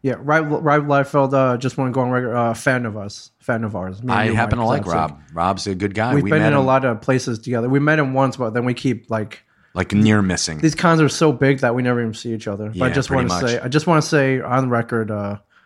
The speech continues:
Speaker 1: big, big fan. And,
Speaker 2: Rob's a
Speaker 1: and
Speaker 2: good
Speaker 1: by,
Speaker 2: guy.
Speaker 1: and, and the feeling's mutual, Rob.
Speaker 2: Cool. Thanks,
Speaker 1: Yeah.
Speaker 2: Rob.
Speaker 1: Uh, Doctor Aphra, number one.
Speaker 2: Yeah,
Speaker 1: is,
Speaker 2: you
Speaker 1: uh,
Speaker 2: have
Speaker 1: one of
Speaker 2: Doctor
Speaker 1: the
Speaker 2: Aphra.
Speaker 1: interest, more interesting characters to come out of the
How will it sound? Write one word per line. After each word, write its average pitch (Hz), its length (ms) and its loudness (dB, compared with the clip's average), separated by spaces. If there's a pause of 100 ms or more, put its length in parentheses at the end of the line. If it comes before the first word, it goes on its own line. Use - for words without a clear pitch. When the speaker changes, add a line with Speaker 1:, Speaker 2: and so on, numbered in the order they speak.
(100)
Speaker 1:
big, 110 320 -6
big 113 160 -4
fan. 101 320 -10
And, 180 80 -16
Speaker 2:
Rob's 85 200 0
a 156 40 2
Speaker 1:
and 160 80 2
Speaker 2:
good 143 40 0
Speaker 1:
by, 143 120 2
Speaker 2:
guy. 107 160 -2 (220)
Speaker 1:
and, 143 200 0
and 135 260 2
the 123 80 2
feeling's 123 380 0
mutual, 107 460 -4 (220)
Rob. 98 340 -4 (260)
Speaker 2:
Cool. 107 240 -2 (140)
Thanks, 117 200 2
Speaker 1:
Yeah. 104 60 -4
Speaker 2:
Rob. 80 160 -2 (460)
Speaker 1:
Uh, 135 220 2
Doctor 170 380 2
Aphra, 139 480 0 (260)
number 135 260 -2
one. 117 440 -2
Speaker 2:
Yeah, 180 240 -2
Speaker 1:
is, 202 40 -2
Speaker 2:
you 131 60 0
Speaker 1:
uh, 127 40 0 (120)
Speaker 2:
have - 260 -4
Speaker 1:
one 98 140 0
of 147 80 -2
Speaker 2:
Doctor - 140 -4
Speaker 1:
the 143 60 2 (140)
Speaker 2:
Aphra. 143 160 -2
Speaker 1:
interest, 143 400 -4
more 135 260 -2
interesting 135 440 -2
characters 123 480 0
to 110 80 -6
come 123 180 2
out 120 180 2
of 113 80 0
the 110 320 -2